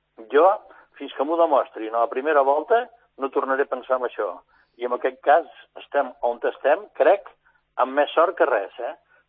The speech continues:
Perquè aquests punts que tenim molts els hem guanyat per la mínima i per un a zero. I vull dir, i no he vist futbol i he anat quasi bé a tots els partits. I per final, el Quique, amb aquesta actitud,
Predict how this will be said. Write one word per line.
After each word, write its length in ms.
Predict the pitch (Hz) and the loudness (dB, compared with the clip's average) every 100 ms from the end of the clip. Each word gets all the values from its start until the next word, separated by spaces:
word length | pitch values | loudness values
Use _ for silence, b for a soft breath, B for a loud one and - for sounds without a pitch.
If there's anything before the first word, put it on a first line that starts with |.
| _ | _
Perquè 300 | 123 117 123 | 0 0 -4
aquests 240 | 120 139 - | -2 -6 -4
punts 200 | 151 - | -8 -6
que 80 | 127 | -8
tenim 220 | 139 156 | -6 -6
molts 220 | 147 143 | -4 -4
els 60 | 120 | -4
hem 80 | 135 | -4
guanyat 300 | 131 131 127 | -2 0 0
per 140 | 123 113 | 2 2
la 60 | 123 | 0
mínima 300 | 156 185 190 | -6 -4 -4
i 40 | |
per 140 | 180 139 | -4 -6
un 120 | 135 | -6
a 60 | 127 | -4
zero. 400 | 110 95 92 92 b b b _ | -4 -6 -10 -16 b b b _
I 100 | - | -10
vull 160 | 147 143 | -8 -8
dir, 180 | 277 - | -10 -10
i 80 | 135 | -4
no 140 | 151 | 0
he 60 | 160 | 0
vist 180 | 160 - | -2 -4
futbol 480 | 139 120 165 220 - | -8 2 4 2 -4
i 80 | 123 | -6
he 20 | |
anat 220 | 131 143 | -2 -2
quasi 220 | 139 135 135 | 0 -4 0
bé 80 | 147 | -2
a 80 | |
tots 160 | 151 131 | -2 -6
els 120 | 127 - | -8 -10
partits. 400 | 101 90 85 _ _ b b b _ | -12 -16 -20 _ _ b b b _
I 80 | 131 | 0
per 140 | 135 - | 0 2
final, 300 | 147 160 160 | 2 4 4
el 60 | - | 2
Quique, 240 | 151 175 | -2 0
amb 80 | 156 | 0
aquesta 320 | 135 135 - 127 | -2 -4 -2 0
actitud, 500 | 120 - 120 - 120 | 0 -4 -12 -8 -8